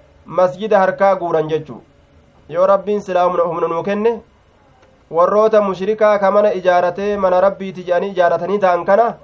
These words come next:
ka daansii keessatti sirban sila harkaa guurra jechuudha duuba. Haa, maaliif jennaan?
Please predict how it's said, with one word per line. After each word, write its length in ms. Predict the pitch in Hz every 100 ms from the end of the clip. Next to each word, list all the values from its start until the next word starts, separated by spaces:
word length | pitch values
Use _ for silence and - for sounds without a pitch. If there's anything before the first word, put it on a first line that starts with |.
| - _ _ _ _ _ _
ka 120 | 160 170
daansii 440 | 202 208 208 214
keessatti 400 | 196 185 196 196
sirban 460 | 180 185 165 151 -
sila 220 | 175 180
harkaa 300 | 180 180 190
guurra 280 | 175 165 156
jechuudha 300 | 156 147 139
duuba. 340 | 135 127 117 - _ _ _ _ _ _ _ _
Haa, 240 | 147 151 147
maaliif 340 | 170 208 214
jennaan? 440 | 196 196 226 247